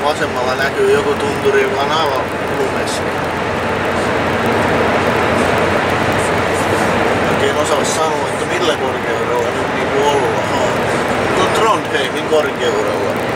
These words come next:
Joo, me ollaan ihan Trondheimin korkeudella. Tässä sitten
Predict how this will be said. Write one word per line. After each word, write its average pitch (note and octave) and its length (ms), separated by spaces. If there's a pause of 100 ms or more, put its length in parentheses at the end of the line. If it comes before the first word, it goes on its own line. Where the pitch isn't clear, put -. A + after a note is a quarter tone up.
(1160)
Joo, A#2+ 280
me B2 220
ollaan G#3 300
ihan D#3+ 140
Trondheimin - 680
korkeudella. G#2 720 (500)
Tässä C#3+ 260
sitten - 300